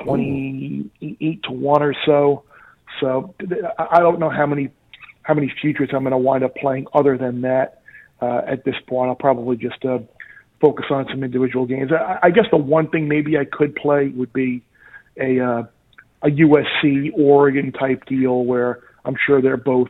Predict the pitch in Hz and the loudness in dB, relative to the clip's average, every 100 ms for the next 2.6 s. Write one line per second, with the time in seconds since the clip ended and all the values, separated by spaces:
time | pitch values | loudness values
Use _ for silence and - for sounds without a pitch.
0 | - 127 123 120 123 120 113 _ _ _ | -2 -4 -2 -2 -4 -6 -8 _ _ _
1 | _ - 151 - 131 - 143 117 113 120 | _ -2 -2 -2 -6 -2 -2 -2 -6 -6
2 | 120 123 123 - 117 | -4 -4 -4 -8 -10